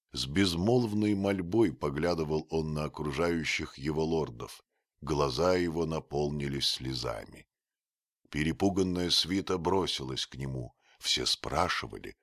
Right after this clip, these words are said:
что с ним. «Простите, пожалуйста, но у меня страшно чешется нос», — сказал мальчик наивно.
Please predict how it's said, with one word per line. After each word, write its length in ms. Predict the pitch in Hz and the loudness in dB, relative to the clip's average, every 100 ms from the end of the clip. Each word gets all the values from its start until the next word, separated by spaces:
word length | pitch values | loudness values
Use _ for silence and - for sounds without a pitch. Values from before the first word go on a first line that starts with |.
| _ | _
что 460 | - - - 120 101 | -4 -2 -2 -2 -2
с 220 | - - | -2 -4
ним. 300 | 57 55 50 _ _ _ _ _ _ _ _ _ _ - | -10 -16 -18 _ _ _ _ _ _ _ _ _ _ -10
«Простите, 720 | 90 87 - - 104 90 80 | -4 -2 -2 -2 -2 -2 -6
пожалуйста, 840 | - 82 78 71 58 - - 65 - - | -4 -4 -2 -4 -2 -4 -4 -10 -18 -6
но 180 | 82 85 | 2 2
у 40 | |
меня 260 | 87 87 87 | 2 0 0
страшно 640 | - - 92 110 - 104 | 0 0 2 2 0 -4
чешется 640 | 90 104 95 98 - - 92 | -2 -2 -2 -4 -2 -2 0
нос», — 500 | 90 73 - - - _ - | -2 -2 -4 -6 -8 _ -16
сказал 460 | - 62 62 65 | -8 -6 -2 0
мальчик 480 | 67 67 67 - 64 | 0 0 -2 -6 -6
наивно. 560 | 69 69 67 60 62 | -6 -4 -4 -8 -12